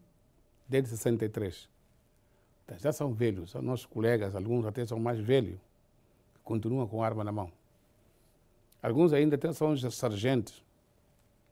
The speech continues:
são oficiais subalternos, com cinquenta e tal, sessenta e tal anos. E já não é soldado, isso já não é tropa.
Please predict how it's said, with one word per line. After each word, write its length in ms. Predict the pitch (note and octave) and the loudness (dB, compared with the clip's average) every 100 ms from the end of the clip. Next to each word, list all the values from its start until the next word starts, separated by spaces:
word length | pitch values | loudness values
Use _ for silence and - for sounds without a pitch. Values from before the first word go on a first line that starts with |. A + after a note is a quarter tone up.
| _ _ _ | _ _ _
são 200 | D3+ C#3+ | -4 -4
oficiais 400 | - - E3 - | -2 0 2 2
subalternos, 720 | C#3+ B2+ C#3 B2+ F#2 C#2+ - _ _ _ _ _ _ _ _ _ | 0 -2 -2 -4 -4 -12 -18 _ _ _ _ _ _ _ _ _
com 200 | - G#2+ | -4 -4
cinquenta 480 | G#2+ G#2 A#2+ A#2+ A2 | -2 -4 -2 -2 -4
e 40 | |
tal, 280 | G#2+ A#2 G#2+ | -6 -6 -6
sessenta 420 | - G#2 G#2+ G2+ | -6 -4 -4 -4
e 60 | G2+ | -6
tal 200 | A2+ G#2+ | -6 -6
anos. 320 | G#2 G#2+ - - - _ _ - | -6 -8 -14 -20 -20 _ _ -6
E 80 | |
já 160 | D3 D3 | -2 4
não 140 | E3 | 8
é 40 | D#3 | 8
soldado, 520 | C#3+ A2 A2 G#2+ G2 | 6 4 4 2 0
isso 180 | G#2+ G#2 | -6 0
já 140 | B2 | 0
não 100 | B2 | 2
é 60 | C3 | 2
tropa. 420 | B2 A2 - F2 | 2 0 -2 -14